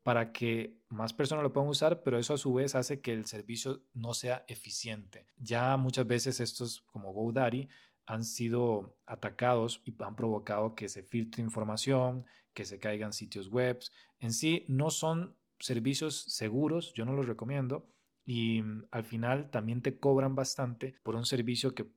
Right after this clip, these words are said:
no es tan eficiente como el que puedes obtener con una empresa como Cloudways. Eh, HostGator es similar, incluso es curioso porque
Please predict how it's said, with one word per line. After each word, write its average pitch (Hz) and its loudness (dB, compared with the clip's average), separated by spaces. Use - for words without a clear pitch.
no 113 -4
es 117 -4
tan 113 -2
eficiente 110 -6
como 101 -6
el 95 -10
que 95 -10
puedes 104 -4
obtener 104 -12
con 98 -14
una 98 -14
empresa 101 -16
como 95 -18
Cloudways. 113 0
Eh, 110 0
HostGator 135 4
es 110 2
similar, 117 0
incluso 110 0
es 117 0
curioso 120 2
porque 101 -10